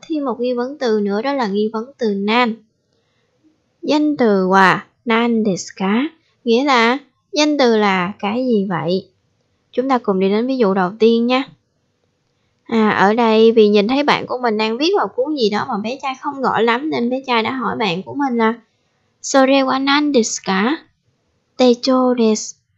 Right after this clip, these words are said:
"Sore wa nan desu ka?" "Techo desu." Các bạn vẫn còn nhớ cách sử dụng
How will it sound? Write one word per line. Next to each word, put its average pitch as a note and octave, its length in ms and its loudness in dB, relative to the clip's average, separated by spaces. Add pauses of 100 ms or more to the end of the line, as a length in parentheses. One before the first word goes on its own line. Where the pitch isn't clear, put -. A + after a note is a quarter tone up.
(260)
"Sore C4 380 4
wa B3 200 2
nan C#4+ 320 -2
desu A#3+ 280 -2
ka?" A3 300 0 (520)
"Techo B3 680 0
desu." G#3+ 300 -4 (580)
Các - 160 0
bạn G#3+ 200 2
vẫn A3 160 -2
còn B3 180 0
nhớ A#3+ 180 0
cách E4 180 -2
sử B3 200 2
dụng A#3 420 0